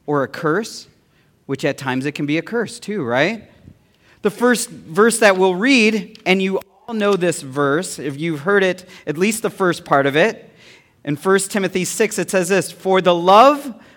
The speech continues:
of money is the root of all kinds of evil," or all evil. You know this. "The love of money is the root of all evil.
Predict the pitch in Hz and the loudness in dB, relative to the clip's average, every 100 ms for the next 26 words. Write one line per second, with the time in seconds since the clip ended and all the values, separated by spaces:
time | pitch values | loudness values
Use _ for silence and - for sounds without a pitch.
0 | _ - 208 185 214 226 190 156 156 170 | _ 0 0 2 2 2 4 2 2 -2
1 | 175 - _ _ _ 175 165 147 180 165 | -6 -18 _ _ _ -4 -2 0 0 2
2 | 190 233 247 - - 160 147 - 165 185 | 2 0 -2 -8 -6 -2 -2 -2 4 6
3 | 196 196 202 214 196 - _ _ - 185 | 6 6 6 2 -2 -14 _ _ -2 -2
4 | 185 151 143 147 151 151 156 160 170 165 | 0 0 0 0 2 2 4 4 4 2
5 | 180 151 123 117 160 143 113 101 - - | -2 -2 -2 -2 0 0 0 -4 -8 -18
6 | - 113 139 175 170 156 151 127 127 131 | -12 -6 -4 -4 -2 -2 -2 -4 -6 -6
7 | 135 127 127 160 165 165 | -2 -2 0 0 0 -2